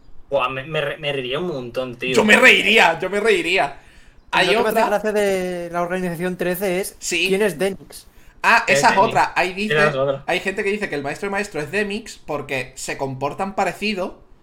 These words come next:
Speaker 2: los dos.
Speaker 1: Eso,
Speaker 2: Los
Speaker 1: eso no es como una teoría como decir que Jar Jar Binks es realmente el auténtico ma-, malo de la película de Star Wars.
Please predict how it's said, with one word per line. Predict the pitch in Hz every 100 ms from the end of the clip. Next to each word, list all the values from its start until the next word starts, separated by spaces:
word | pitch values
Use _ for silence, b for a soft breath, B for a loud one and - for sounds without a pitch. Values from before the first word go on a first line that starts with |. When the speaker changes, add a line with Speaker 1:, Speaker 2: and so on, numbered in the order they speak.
| - - - - - -
Speaker 2:
los | 156 143
dos. | 135 180 202
Speaker 1:
Eso, | - - - - - - - -
Speaker 2:
Los | 165 139
Speaker 1:
eso | 135
no | 165
es | -
como | 202
una | 208 185
teoría | 185 180 170
como | 175 160
decir | 151 170
que | 160 156
Jar | 156
Jar | 165 151
Binks | 156 147
es | 151
realmente | 147 151 151 147
el |
auténtico | 143 151 147 147
ma-, | 147 160
malo | 147 147 147 147
de |
la | 143
película | 139 143
de | 143
Star | 160
Wars. | 139 110 123 -